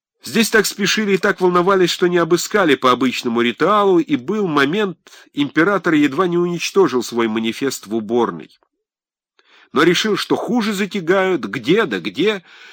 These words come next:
и тотчас на лифте подняли его к генералу и полковнику, и генерал своей рукой вырвал из оттопыренного кармана манифест. Однако довольно оказалось одного допроса, чтобы Большая Лубянка успокоилась.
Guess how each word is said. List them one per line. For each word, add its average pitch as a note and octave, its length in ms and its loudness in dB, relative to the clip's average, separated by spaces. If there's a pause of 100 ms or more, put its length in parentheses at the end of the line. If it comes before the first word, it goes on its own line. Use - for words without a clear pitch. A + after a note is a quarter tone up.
(320)
и G#3 80 -4
тотчас A3+ 480 -2
на D#3 140 2
лифте G#3+ 540 -2 (380)
подняли F#3+ 400 2
его D#3 240 4
к C#3 100 -8
генералу D3 560 4
и F#3+ 60 4
полковнику, A#2+ 920 0 (260)
и - 140 -10
генерал E3+ 420 2
своей D3+ 300 0
рукой F#3+ 340 0
вырвал E3+ 440 2
из G#2+ 220 -8
оттопыренного A2+ 720 -2
кармана A2+ 580 -2
манифест. G2+ 720 -10 (2750)
Однако F#3+ 420 0
довольно F3 380 4
оказалось D#3+ 480 0
одного D3 280 0
допроса, D#3 460 -2
чтобы B2 220 -4
Большая C3+ 360 0
Лубянка B2+ 440 0
успокоилась. G#2+ 760 -4